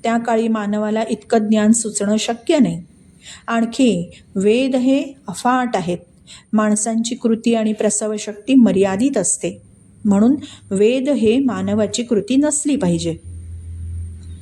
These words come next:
दोघांचंही म्हणणं ऐकून घेतल्यानंतर श्री महाराज म्हणाले, सामान्य मनुष्य ज्यावेळी भाषा बोलतो त्यावेळी तो मनात अर्थ योजून शब्दरचना करतो. मनातला अर्थ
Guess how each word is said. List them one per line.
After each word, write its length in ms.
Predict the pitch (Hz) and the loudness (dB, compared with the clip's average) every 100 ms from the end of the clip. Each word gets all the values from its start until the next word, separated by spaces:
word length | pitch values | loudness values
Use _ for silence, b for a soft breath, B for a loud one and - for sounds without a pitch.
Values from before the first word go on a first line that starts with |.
| - - | -8 0
दोघांचंही 640 | 220 214 220 226 226 220 | 2 2 2 -2 -2 -4
म्हणणं 300 | 214 214 208 | -4 -4 -4
ऐकून 320 | 196 - 208 | -4 0 2
घेतल्यानंतर 800 | 202 202 208 196 196 208 269 196 - B B - | 2 0 -4 -2 -4 0 0 0 -4 B B -4
श्री 240 | 254 247 | 0 4
महाराज 460 | 226 202 196 202 202 | 4 2 -2 0 -2
म्हणाले, 360 | 190 185 254 285 - - - - - - B B | -2 0 0 0 -4 -16 -20 -20 -20 -20 B B
सामान्य 580 | - 240 220 247 285 302 | -4 -4 -2 -2 -2 0
मनुष्य 560 | 285 240 233 - 226 190 | 4 4 4 2 2 4
ज्यावेळी 320 | 214 214 226 | 2 2 2
भाषा 340 | 226 208 196 214 | 2 0 -2 0
बोलतो 640 | 208 185 180 220 202 - _ _ _ _ | 0 0 0 0 0 -4 _ _ _ _
त्यावेळी 360 | 247 214 214 220 226 | -2 0 2 2 4
तो 80 | |
मनात 320 | 254 214 196 202 - | 4 2 0 -4 0
अर्थ 320 | 214 214 - | 0 0 0
योजून 500 | 262 240 226 240 339 - | 2 2 2 0 -2 -4
शब्दरचना 720 | - 220 202 202 185 202 208 | -2 -2 2 2 2 -2 -2
करतो. 520 | 269 349 254 165 - - _ _ _ B B B B | 0 0 0 -6 -10 -16 _ _ _ B B B B
मनातला 560 | 240 254 269 269 269 269 | 2 4 2 4 4 4
अर्थ 280 | 254 254 | 2 0